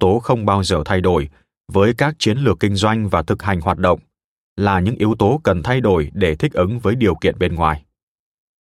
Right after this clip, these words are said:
Điều này trở nên đặc biệt quan trọng đối với các tổ chức khi gặp những thay đổi lớn, như công ty về quốc phòng Rockwell trong thời gian chiến tranh lạnh kết thúc, công ty hàng tiêu dùng Southern Company trong thời kỳ thả nổi giá cả,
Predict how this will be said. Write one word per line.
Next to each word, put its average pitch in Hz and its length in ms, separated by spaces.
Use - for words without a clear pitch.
Điều 113 180
này 107 280
trở 95 140
nên 127 220
đặc 104 160
biệt 98 220
quan 127 160
trọng 92 320
đối 98 140
với 95 180
các 156 180
tổ 80 160
chức 160 240
khi 127 220
gặp 82 220
những 98 220
thay 101 160
đổi 73 160
lớn, 95 300
như 104 220
công 113 220
ty 113 240
về 90 220
quốc 147 200
phòng 90 300
Rockwell 87 720
trong 135 200
thời 95 200
gian 104 260
chiến 110 220
tranh 101 180
lạnh 76 140
kết 101 160
thúc, 110 180
công 139 140
ty 139 160
hàng 98 260
tiêu 127 200
dùng 98 240
Southern 117 540
Company 90 640
trong 135 220
thời 104 180
kỳ 95 260
thả 87 260
nổi 82 280
giá 87 180
cả, 98 320